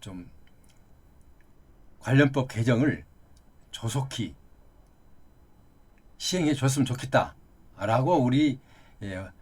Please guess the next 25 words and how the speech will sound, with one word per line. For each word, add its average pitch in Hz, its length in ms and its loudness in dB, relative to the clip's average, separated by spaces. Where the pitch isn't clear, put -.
참전 151 360 0
유공자 117 240 2
일동이 131 640 -2
이 - 200 -18
같은 135 440 -2
목소리로 123 720 -2
대통령께 120 760 -4
호소하는 226 380 6
겁니다, 85 260 -6
지금요. - 240 -16
자, 98 300 2
그다음 127 180 2
네 151 100 8
번째. 185 380 2
이것도 196 440 4
중요합니다. 165 460 2
네 101 100 0
번째. 98 280 -8
보세요. 110 400 -4
국가유공자 202 640 6
칠 254 280 4
급. 160 200 2
그러니까 131 100 -4
칠 254 200 2
급이죠? 233 380 2